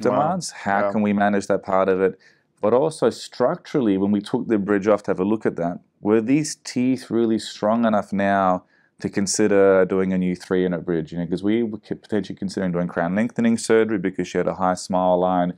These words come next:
Speaker 1: Right.
Speaker 2: We really need to, to improve the health of these teeth. And structurally, these teeth were already a little bit compromised, right? Fortunately, though, this patient was really, you know, wanting to save the teeth,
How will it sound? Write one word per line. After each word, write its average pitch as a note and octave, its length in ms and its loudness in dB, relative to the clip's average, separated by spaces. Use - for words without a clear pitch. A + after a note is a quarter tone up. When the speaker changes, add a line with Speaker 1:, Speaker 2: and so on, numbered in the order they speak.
Speaker 1:
Right. G#2 200 -6
Speaker 2:
We F2 80 0
really G#2 260 0
need G#2 180 0
to, F#2 360 0
to - 180 -8
improve F2+ 600 0
the F2 180 0
health G#2 380 -2
of C#3+ 80 0
these D#3 240 0
teeth. F3+ 320 -2
And - 120 -2
structurally, E3 520 -2
these B2 100 0
teeth A#2 260 -2
were G#2+ 80 4
already G#2 200 4
a G2+ 40 2
little G2 200 2
bit F#2+ 140 0
compromised, F2+ 640 -6
right? G2 260 -6
Fortunately, E3+ 640 0
though, A2 140 4
this C#3 240 -2
patient B2 440 0
was G#2 180 2
really, B2 360 2
you G#2+ 100 2
know, G2+ 260 0
wanting G#2 280 0
to G2 120 -2
save G#2 400 0
the G#2+ 100 0
teeth, - 340 -2